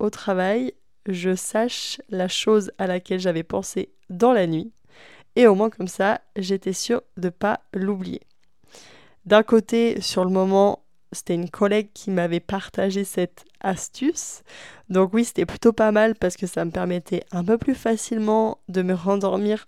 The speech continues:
sans me dire : « Faut pas que j'oublie ça, faut pas que j'oublie ça, faut pas que j'oublie ça pour demain. » Mais, euh, clairement, se réveiller la nuit et penser à son travail, non merci. <laughs>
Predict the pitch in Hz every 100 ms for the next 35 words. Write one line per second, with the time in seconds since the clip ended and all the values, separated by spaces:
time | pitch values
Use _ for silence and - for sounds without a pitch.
0 | - - - 196 196 185 202 - - -
1 | - - 190 196 180 190 185 - 196 -
2 | 180 208 196 185 202 - 185 208 202 190
3 | 185 185 180 180 175 196 - _ - -
4 | - - - 208 208 208 214 - 180 170
5 | 175 - - 202 190 190 202 208 196 -
6 | - 185 196 190 185 190 - 175 - 180
7 | - 190 - 180 - 180 180 185 190 -
8 | _ _ 190 190 185 180 - - - -
9 | - - - _ - -